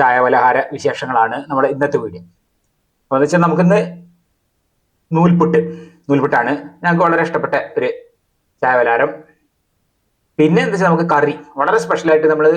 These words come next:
കുറച്ചൊരു വെറൈറ്റി ആയിട്ട് കടലക്കറി, നമ്മള് പച്ചമുളക് ഒക്കെ അരച്ചിട്ടാണ്. സാധാരണ നമ്മളൊരു മസാല ഒക്കെ, ഒക്കെ അരച്ചിട്ടുള്ള അങ്ങനെയല്ല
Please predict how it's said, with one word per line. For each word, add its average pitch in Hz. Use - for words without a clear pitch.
കുറച്ചൊരു 208
വെറൈറ്റി 170
ആയിട്ട് 160
കടലക്കറി, 127
നമ്മള് 143
പച്ചമുളക് 147
ഒക്കെ 143
അരച്ചിട്ടാണ്. 110
സാധാരണ 143
നമ്മളൊരു 156
മസാല 165
ഒക്കെ, 170
ഒക്കെ 175
അരച്ചിട്ടുള്ള 165
അങ്ങനെയല്ല 160